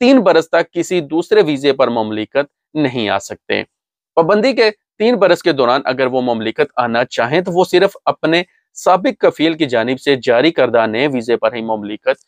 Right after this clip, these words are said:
आ सकते हैं। अकामे की तजदीद के लिए मेडिकल इंश्योरेंस का जवाजात के साथ लिंक होना क्या जरूरी है?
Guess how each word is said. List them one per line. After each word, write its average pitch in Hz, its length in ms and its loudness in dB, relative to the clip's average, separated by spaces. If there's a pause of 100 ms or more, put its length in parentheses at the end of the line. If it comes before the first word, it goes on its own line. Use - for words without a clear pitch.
(220)
आ 123 120 2
सकते - 360 -8
हैं। 107 200 -4 (140)
अकामे 185 360 2
की 214 120 2
तजदीद 147 400 0
के 143 120 0
लिए 131 220 -2
मेडिकल 135 380 -2
इंश्योरेंस 127 420 -6
का 127 160 0
जवाजात 120 580 0
के 143 60 -4
साथ 120 320 -2
लिंक 127 240 -4
होना 117 320 -6
क्या 117 240 -2
जरूरी 113 380 0
है? 123 180 -6